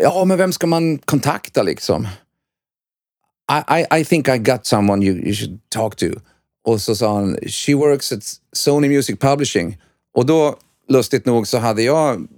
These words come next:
just börjat en kortlivad karriär i musikbranschen själv som creative manager på Sony A T V Music Publishing.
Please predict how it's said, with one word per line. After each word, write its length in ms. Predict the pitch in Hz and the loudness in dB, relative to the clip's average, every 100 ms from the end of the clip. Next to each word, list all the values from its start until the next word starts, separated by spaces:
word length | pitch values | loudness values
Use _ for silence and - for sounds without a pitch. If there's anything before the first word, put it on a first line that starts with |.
| _ | _
just 280 | 139 139 - | 2 2 2
börjat 400 | 127 120 113 107 | 2 4 2 0
en 240 | 110 107 - | -2 -2 -2
kortlivad 520 | - 113 120 110 104 | -2 -2 0 0 0
karriär 380 | 123 113 113 107 | -2 0 0 0
i 40 | |
musikbranschen 640 | 107 110 104 107 107 107 104 | 0 0 0 0 0 0 0
själv 300 | 143 170 131 | 2 2 0
som 180 | 120 | -2
creative 480 | 104 - 113 113 107 | 0 2 2 2 0
manager 460 | 110 120 131 - 95 | 0 0 -2 -2 -2
på 120 | 101 | -2
Sony 400 | - 104 104 98 | 0 0 2 0
A 20 | 95 | -2
T 80 | 101 | -2
V 140 | 104 | 0
Music 340 | 101 104 - - | 0 -2 -6 -4
Publishing. 600 | 127 165 135 - 69 | -2 0 -2 -2 -6